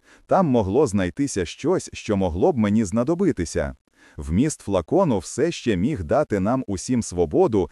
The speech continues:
якби я мав достатньо часу. Я швидко перебіг кімнату і швидко обшукав, поки не знайшов три шматки тканини,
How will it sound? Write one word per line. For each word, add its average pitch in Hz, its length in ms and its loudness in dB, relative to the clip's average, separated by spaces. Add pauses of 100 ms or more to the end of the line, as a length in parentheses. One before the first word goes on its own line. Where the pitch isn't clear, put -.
(100)
якби 85 420 0
я 90 160 0
мав 117 300 0
достатньо 107 580 0
часу. 92 560 -4 (460)
Я 104 220 2
швидко 127 460 0
перебіг 113 460 0
кімнату 101 640 -2
і 95 100 -2
швидко 156 460 0
обшукав, 120 680 0
поки 156 360 0
не 127 140 0
знайшов 98 520 0
три 117 260 -4
шматки 104 460 -4
тканини, 98 640 -2